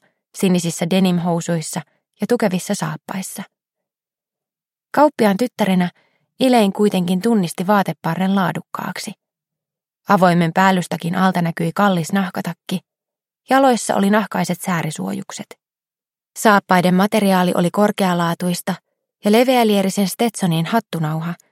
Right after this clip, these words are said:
oli punottu hevosen jouhista. Se kaikki oli maksanut pienen omaisuuden. Myös satulalaukut,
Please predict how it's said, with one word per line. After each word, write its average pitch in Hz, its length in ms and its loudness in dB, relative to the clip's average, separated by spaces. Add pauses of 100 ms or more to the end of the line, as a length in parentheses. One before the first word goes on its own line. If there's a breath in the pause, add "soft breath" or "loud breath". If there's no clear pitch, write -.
(220)
oli 226 160 2
punottu 202 400 0 (100)
hevosen 165 360 -2
jouhista. 180 520 -6 (1500)
Se 240 160 0
kaikki 247 380 2
oli 208 160 2
maksanut 202 420 0 (100)
pienen 196 360 0
omaisuuden. 196 720 -6 (1000)
Myös 262 320 2
satulalaukut, 170 760 0